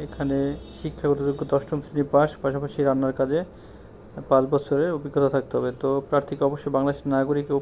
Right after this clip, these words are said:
পঞ্চগড় জেলার স্থায়ী বাসিন্দা হতে হবে। তো এখানে উল্লেখ্য আরেকটি বিষয় হচ্ছে, একজন প্রার্থী একটির বেশি পদে এখানে আপনারা আবেদন করতে পারবেন না,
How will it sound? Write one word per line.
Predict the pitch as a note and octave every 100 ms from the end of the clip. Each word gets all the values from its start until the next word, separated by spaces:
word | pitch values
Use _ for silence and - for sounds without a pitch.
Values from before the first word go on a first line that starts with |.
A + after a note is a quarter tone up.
| C#3
পঞ্চগড় | C#3 C3+ C#3 C#3
জেলার | C#3 C#3
স্থায়ী | C#3 C#3
বাসিন্দা | C#3 C#3 C#3+ C#3 C#3+
হতে | C#3
হবে। | C#3 B2+ D3+ F3+ - - - - - -
তো | C#3+
এখানে | C3+ C#3+
উল্লেখ্য | C#3+ D3 D3 - C#3+
আরেকটি | C3+ C3+
বিষয় | C#3+ C#3 D3+
হচ্ছে, | C#3 - C#3+
একজন | C3+ C#3+ C#3+
প্রার্থী | C#3 C3+ - D3+ E3+ G3 - - - -
একটির | D3 C#3+ - D3+
বেশি | C#3+ C#3 D3+ -
পদে | C#3+ C#3+ D#3+
এখানে | D3+ C#3
আপনারা | C#3 C#3+ C#3+
আবেদন | C#3 C#3+
করতে | C#3+ C#3 - F3 F#3+
পারবেন | D3+ C#3 C3 C3
না, | C3